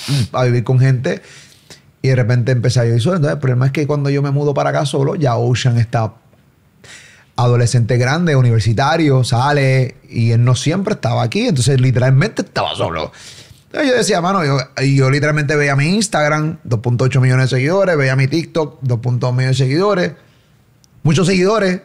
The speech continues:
que nos ven acá, y no me sentía solo. Pero ya no me siento solo. Obviamente también uno tiene que tratar de conocerse, eh, uno mismo y tratar de buscar, este, no sé, diferentes op-, op-, opciones para bre-, bregar eso, ¿entiendes?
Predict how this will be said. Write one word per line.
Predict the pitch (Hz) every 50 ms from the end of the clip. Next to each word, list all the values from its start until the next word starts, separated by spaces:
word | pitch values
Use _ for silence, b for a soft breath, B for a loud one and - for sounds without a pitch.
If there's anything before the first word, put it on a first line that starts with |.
| -
que | - 147
nos | 143 131
ven | 135 147 156
acá, | 151 139 170 180 170 160 170 175 - - _ _ _ _ _ _ _ _ _ _ _ _ _ _ _ _ _ _ _ _ _ -
y | - 117
no | 107 101 101 104 104 98
me | 101 117 117 110
sentía | - 107 104 - - 110
solo. | - 196 233 - - - - _ _ _ B B B B B B B B B B B B B B _ -
Pero | 135 135
ya | 135 127
no | 135
me | 135 139
siento | 123 143 135 139 127
solo. | 101 - 139 139 139 113 98 90 - - - - -
Obviamente | - 110 107 110 110 120
también | 123 123 117 104 110 120
uno | 135 - -
tiene | 156 139 135
que | 120 120 117 110 - - -
tratar | - 113 101 117 117
de | 110
conocerse, | 113 110 110 107 - - 208 156 147 120 - -
eh, | - 123 120 117 113 110 107 104 101 101 98 98
uno | 104 104 107
mismo | 110 139 160 170 170 156 143 135
y | 110
tratar | 113 104 110 104
de | 104 117
buscar, | 113 110 101 - - 117 117 117 113 113 - -
este, | - 117 110 104 - - 113 107 104 101 98 92 87 80 78 - _ _ _ -
no | 120 127
sé, | - 131 120 127 165 185
diferentes | 170 139 110 110 107 104 135 139
op-, | 139 147 135
op-, | - 151 139 - - - _ B B B B B B B B B B
opciones | 123 123 - - 143 147 160 135
para | - 151 139 135 127 120 - - - -
bre-, | 143 131 127 120 -
bregar | 123 127 123 117 117 123 135
eso, | 143 170 147 - 131 113
¿entiendes? | 107 104 95 131 147 147 143 127 107 90